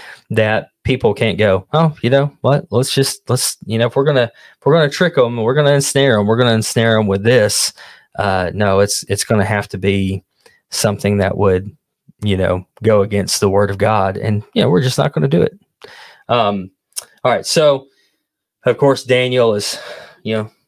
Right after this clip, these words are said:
then caught. He's thrown into the lion's den. This is upsetting,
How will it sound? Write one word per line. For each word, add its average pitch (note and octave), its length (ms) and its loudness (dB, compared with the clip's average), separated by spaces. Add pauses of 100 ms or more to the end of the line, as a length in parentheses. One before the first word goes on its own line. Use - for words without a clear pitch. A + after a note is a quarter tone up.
(120)
then A#2 360 0
caught. G#2+ 360 -2
He's - 240 -10
thrown B2 280 0
into B2 260 0
the A#2 60 4
lion's G#2 480 0
den. G2 420 -6
This C#3+ 340 -2
is A2+ 360 -8
upsetting, B2+ 840 -2